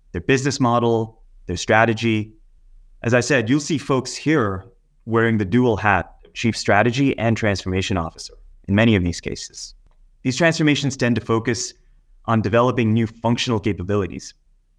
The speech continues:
So we are going to be in a new channel, we're going to be in a new market, we're going to be in a new product category.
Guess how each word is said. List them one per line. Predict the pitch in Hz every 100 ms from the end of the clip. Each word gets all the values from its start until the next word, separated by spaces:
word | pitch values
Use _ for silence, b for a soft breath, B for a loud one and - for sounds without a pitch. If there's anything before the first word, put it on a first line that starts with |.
| _ _
So | - 95
we | 104
are |
going | 104 117
to | 104
be | 113
in |
a | 110
new | 113
channel, | 110 147 143 104
we're | 92
going | 95 104
to | 101
be |
in | 104
a | 104
new | 117
market, | 117 135 143 85 - - - _
we're | 101
going | 107
to |
be | 101
in | 110
a |
new | 117 120
product | - 147 127 -
category. | 101 92 92 87 82